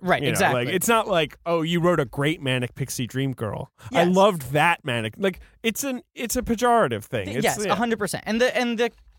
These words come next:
Speaker 1: key to the Manic Pixie Dream Girl thing for me is a woman who is so committed to making a guy's life better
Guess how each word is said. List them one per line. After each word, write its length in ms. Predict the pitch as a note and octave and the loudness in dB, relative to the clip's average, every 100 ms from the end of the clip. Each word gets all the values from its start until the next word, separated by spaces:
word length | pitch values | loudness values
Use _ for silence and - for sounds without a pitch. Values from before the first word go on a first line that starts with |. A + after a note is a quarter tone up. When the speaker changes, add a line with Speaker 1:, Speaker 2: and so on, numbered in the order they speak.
| _ _ | _ _
Speaker 1:
key 220 | - D4 | -6 -4
to 100 | D4 | -2
the 60 | B3+ | -2
Manic 240 | A#3+ A#3 | -2 -2
Pixie 200 | A3+ - | -6 -8
Dream 220 | E3 F3+ | -4 -4
Girl 200 | E3 D3+ | 0 -2
thing 180 | D3 D#3 | -2 -6
for 140 | C#3 D3 | -6 -4
me 360 | C#3 C#3 C3 | -2 -2 -4
is 380 | - C3 B2+ B2 - _ _ | -6 -6 -6 -10 -16 _ _
a 60 | E3+ | -6
woman 360 | E3 F#3 F3 E3+ | -2 -2 -2 -2
who 140 | E3+ | -2
is 120 | D3+ | -2
so 420 | - - G3 F#3 G#3 | -4 -2 2 2 0
committed 640 | - G3+ F3+ D#3+ C#3+ C3+ - - _ _ - | -4 -2 0 2 0 -2 -10 -20 _ _ -8
to 320 | - D#3+ D3 | -2 -2 -2
making 500 | C#3 D3+ D3 D#3+ C#3 - | 0 0 0 -2 -4 -4
a 80 | |
guy's 360 | C#3+ C#3+ C3+ B2+ | -2 0 0 -2
life 260 | C3+ B2+ - | -4 -6 -4
better 180 | C3 | -6